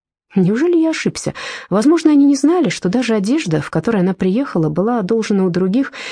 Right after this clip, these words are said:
и решили, что это одна из тех буржуазных, хорошеньких и праздных девушек, вся жизнь которых проходит в кантри-клаб в Барранкилье. Я действительно там с ней познакомился, где они играют в канасту или в теннис, дожидаясь появления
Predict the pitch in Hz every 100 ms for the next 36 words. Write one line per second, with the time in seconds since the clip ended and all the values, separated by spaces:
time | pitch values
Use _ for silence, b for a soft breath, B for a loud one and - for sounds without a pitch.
0 | B - 247 285 403 403 349 - 302 339
1 | 226 247 302 - 254 269 294 277 196 220
2 | 294 277 185 165 208 269 240 165 151 156
3 | 151 160 156 147 240 302 - 262 - 170
4 | 160 214 247 156 175 190 - 143 165 170
5 | 147 - - 175 160 147 - 175 214 B
6 | B B - 165 160 180 160 160 135 -
7 | - - - 240 285 285 349 349 175 160
8 | 202 - 170 165 151 156 143 131 127 -
9 | - B B B 170 190 185 180 165 160
10 | 147 - - 156 190 294 - 170 139 -
11 | - 240 277 - - 151 143 156 190 -
12 | 151 151 175 160